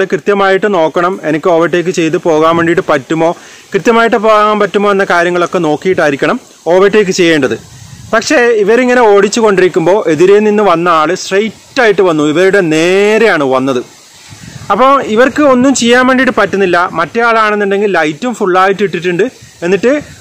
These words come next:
വളരെ അടുത്തെത്തി, വണ്ടിയുടെ വളരെ അടുത്തെത്തുന്ന ഒരവസ്ഥ വന്നു. ആ ഒരു സമയത്ത് ഇവരെന്ത് ചെയ്തു? ഇവർ പെട്ടെന്ന് ഇപ്പം ആക്സിഡന്റ് ആവുമെന്ന്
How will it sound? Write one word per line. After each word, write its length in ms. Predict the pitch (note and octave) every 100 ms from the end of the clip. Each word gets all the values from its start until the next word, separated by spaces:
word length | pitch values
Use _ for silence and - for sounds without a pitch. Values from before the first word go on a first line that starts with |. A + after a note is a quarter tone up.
| - D#3
വളരെ 340 | F3+ A3+ D4 C#4+
അടുത്തെത്തി, 380 | A3 B3 F#3 D#3
വണ്ടിയുടെ 340 | D#3+ E3+ G#3 A3
വളരെ 280 | F3 F3+ G#3+ A#3+ -
അടുത്തെത്തുന്ന 500 | F3 F#3 A#3+ G#3 G#3 F#3+
ഒരവസ്ഥ 340 | E3+ D#3 D3+ F#3+ D#3+
വന്നു. 160 | B2 -
ആ 40 | E3+ A#3
ഒരു 80 | A#3
സമയത്ത് 320 | F#3 F3 F3+ F3+
ഇവരെന്ത് 280 | E3+ F3+ F3
ചെയ്തു? 180 | E3+ E3+ - - - - G3
ഇവർ 140 | C4 B3+
പെട്ടെന്ന് 460 | F#3+ D3+ - A3+ G#3+ D#3
ഇപ്പം 200 | C#3 G#3+ F#3+
ആക്സിഡന്റ് 420 | F#3+ A3 A3 G#3
ആവുമെന്ന് 320 | G3 G3 G3